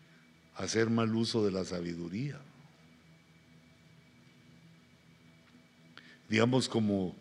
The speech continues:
le, los sucesos que les digo, digamos, por ejemplo, dos ejemplos, ¿verdad? Salomón y Satanás, bueno, Luzbel, digamos, Luzbel y Satanás, ¿no? La sabiduría viene sobre nosotros, pero si nosotros actuamos mal,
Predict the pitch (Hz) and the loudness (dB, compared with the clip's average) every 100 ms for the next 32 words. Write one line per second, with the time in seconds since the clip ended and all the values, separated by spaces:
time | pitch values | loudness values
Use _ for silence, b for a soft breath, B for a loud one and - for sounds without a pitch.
0 | B B - - 101 92 92 101 98 101 | B B -20 -4 -2 0 0 0 0 -4
1 | 95 107 117 139 131 110 98 95 107 127 | -4 -2 -2 -2 -4 -2 -2 0 0 0
2 | 131 107 110 117 113 104 98 127 127 127 | 0 0 -2 -2 -2 -2 0 -4 -4 0
3 | 143 139 120 170 160 90 80 - B B | 2 2 2 0 0 -6 -8 -16 B B
4 | B - - 98 92 107 147 165 139 95 | B -8 -2 0 0 2 2 2 -2 -6
5 | 92 92 110 92 101 92 107 107 98 113 | -6 -4 -4 -2 -4 -4 -2 -2 0 2
6 | 151 101 - - - - - B B B | 2 -2 -8 -18 -20 -20 -20 B B B
7 | - 110 101 90 135 147 127 113 92 90 | -10 -4 -4 0 0 0 -2 -4 -6 -6
8 | 92 82 - - - - - B B B | -8 -10 -18 -20 -20 -20 -20 B B B
9 | B B - 110 - 101 95 98 98 113 | B B 0 0 2 0 0 -2 0 4
10 | 127 117 120 139 127 120 104 101 101 104 | 4 4 2 2 2 0 0 -2 -4 0
11 | 170 185 101 - - B B B - 98 | -2 -2 -8 -8 -10 B B B -8 -6
12 | 92 87 95 95 87 98 101 98 90 90 | -4 -4 -4 -4 -4 -4 -4 -4 -6 -10
13 | 85 113 156 185 180 180 294 | 0 2 4 4 6 4 4